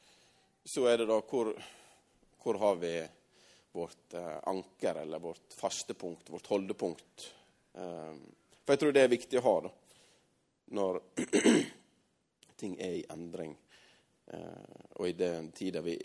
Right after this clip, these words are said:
vi lever i i dag. Og der vi kan bli utfordret på,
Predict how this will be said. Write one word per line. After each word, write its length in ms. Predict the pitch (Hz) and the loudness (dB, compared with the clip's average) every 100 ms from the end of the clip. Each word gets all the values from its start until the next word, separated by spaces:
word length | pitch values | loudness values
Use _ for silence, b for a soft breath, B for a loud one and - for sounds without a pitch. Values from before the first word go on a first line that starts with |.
| - 104 | -10 -2
vi 120 | 110 | 0
lever 260 | 90 90 90 | 2 2 0
i 300 | 82 80 85 - 95 | -2 -4 -8 -6 2
i 60 | |
dag. 320 | 95 147 - - _ B B B B B B B B B B B B B _ _ _ _ _ _ _ _ _ _ _ _ _ _ _ _ _ _ _ _ _ - | 6 6 4 -10 _ B B B B B B B B B B B B B _ _ _ _ _ _ _ _ _ _ _ _ _ _ _ _ _ _ _ _ _ 4
Og 80 | 143 | 10
der 120 | 185 | 10
vi 100 | 156 | 10
kan 140 | 156 | 2
bli 160 | 139 139 | 2 2
utfordret 560 | 165 - 101 90 85 - | 2 4 4 4 0 0
på, 160 | 87 | 0